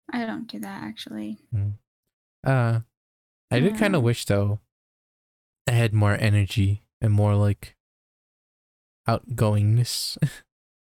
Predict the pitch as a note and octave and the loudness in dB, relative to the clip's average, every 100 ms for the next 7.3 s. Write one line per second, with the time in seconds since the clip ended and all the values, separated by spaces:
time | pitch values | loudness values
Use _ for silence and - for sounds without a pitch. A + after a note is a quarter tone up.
0 | _ _ _ _ _ _ _ _ _ - | _ _ _ _ _ _ _ _ _ -4
1 | C#3+ C#3 - D3+ F3 F#4 D#3+ C3+ A#2 G2 | 0 0 0 2 2 4 4 4 2 0
2 | - A2 G#2+ C3 D#3 E3 _ _ _ A2+ | 0 2 2 2 2 -2 _ _ _ -4
3 | G#2 C#3 C#3 C3+ B2 A2 A#2 A#2 A2 A2+ | 0 0 2 2 4 4 2 0 0 0
4 | A2+ _ _ _ _ _ _ _ _ _ | -2 _ _ _ _ _ _ _ _ _
5 | _ _ - B2+ C3+ C3+ B2 A2+ - - | _ _ 0 2 2 2 0 2 -2 0
6 | A2 G#2 G#2 G2+ F#2+ G#2 G#2 G2 G2 G2+ | 2 2 2 0 -2 0 0 2 2 2
7 | G2+ G#2 G#2+ | 0 0 -2